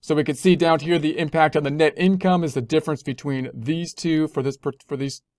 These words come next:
adjusting entry of one hundred dollars down here on the net income. Here's the total impact of the net income of our adjusting entries thus far. Now, let's post it to the general ledger. There's two points of concern. There's actually three points of concern here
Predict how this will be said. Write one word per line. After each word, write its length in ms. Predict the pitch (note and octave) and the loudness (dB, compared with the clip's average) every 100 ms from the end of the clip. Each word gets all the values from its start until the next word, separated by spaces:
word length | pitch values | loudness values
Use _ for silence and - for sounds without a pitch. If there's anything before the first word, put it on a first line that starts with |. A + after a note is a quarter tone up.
| _ - | _ -10
adjusting 480 | D3 C3+ D3 E3 C#3+ | -4 2 2 0 -4
entry 260 | C#3+ D3+ | -4 -4
of 80 | C#3 | -4
one 180 | B2 C3 | -4 -8
hundred 360 | C3 C#3+ C3 A#2+ | -6 -6 -8 -2
dollars 400 | C#3+ C3+ C3+ C3 | 0 0 -2 -4
down 220 | C#3 B2+ | -6 -4
here 220 | C#3 C3+ | -6 -6
on 360 | - C3 C3 B2+ - _ _ - | -6 -6 -6 -8 -12 _ _ -12
the 360 | A#2+ C3+ B2 - | -2 0 0 -4
net 340 | C#3 C#3 - | -4 -4 -4
income. 580 | - C3+ C3+ C#3 C3 C3 | -6 -6 -6 -4 -4 -4
Here's 200 | B2 B2+ | -6 -8
the 80 | - | -10
total 300 | - C3 B2 | -6 -6 -6
impact 460 | C#3 B2 B2+ B2 | -8 -6 -2 -2
of 60 | B2 | -4
the 60 | A#2+ | -6
net 180 | C3+ - | -6 -4
income 420 | C#3 C3+ C3 B2+ | -6 -4 -6 -4
of 220 | - C3+ - | -2 -2 0
our 200 | C3 B2+ | -2 0
adjusting 440 | A#2 C#3+ C3+ D3+ | 0 -2 -2 -6
entries 400 | C3 B2 B2+ A#2+ _ _ _ | -8 -4 -4 -4 _ _ _
thus 380 | A#2 C3+ B2 - | -2 2 2 0
far. 480 | - - C#3+ C3 A#2 _ _ _ | -6 0 2 0 -8 _ _ _
Now, 280 | C#3+ C#3 C#3 | 2 6 6
let's 240 | C3 D#3+ - | 4 0 2
post 300 | F#3 F#3 F#3 | 2 4 2
it 140 | - | -2
to 180 | - E3+ | 0 2
the 140 | D3 | 2
general 420 | B2+ E3+ F3 D#3+ | 0 0 2 2
ledger. 420 | D3 F3+ F3+ F#3+ F#3 _ - | 6 4 6 4 2 _ 0
There's 180 | D3 | 0
two 240 | - A3 A3 | 2 2 2
points 400 | - G3 G3+ - - | 2 0 0 -4 -6
of 200 | - D3+ | 0 2
concern. 360 | - D#3+ G#3+ F3+ | 2 2 2 4
There's 160 | D3 | 4
actually 280 | F#3+ F#3 D#3+ | 4 4 0
three 320 | - D#3+ F#3 | -2 4 6
points 320 | F#3 E3+ D3+ C#3 | 6 0 -2 -2
of 100 | - | -4
concern 460 | C#3 - E3 D3 | -6 -2 0 0
here 360 | B2 C#3 B2+ | -2 -6 -6